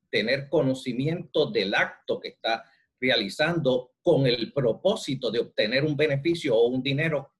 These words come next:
a sabienda de que no le corresponde, ¿eh? Este, s-, la, aquellos ciudadanos que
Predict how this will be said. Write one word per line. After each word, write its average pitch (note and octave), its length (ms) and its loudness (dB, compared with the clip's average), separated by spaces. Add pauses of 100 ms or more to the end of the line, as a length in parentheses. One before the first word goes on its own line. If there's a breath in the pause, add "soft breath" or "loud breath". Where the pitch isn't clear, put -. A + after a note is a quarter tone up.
(100)
a G#2 100 -10
sabienda B2+ 720 -4 (140)
de A2 80 -4
que G2 100 -4
no F2 120 -6
le A#2+ 160 -2
corresponde, - 640 -4 (440)
¿eh? C3 220 -12 (360 soft breath)
Este, A#2+ 1120 0
s-, - 540 -12 (120)
la, C#3 460 0 (680)
aquellos D#3+ 340 0
ciudadanos D3 600 0 (1500)
que C#3 680 0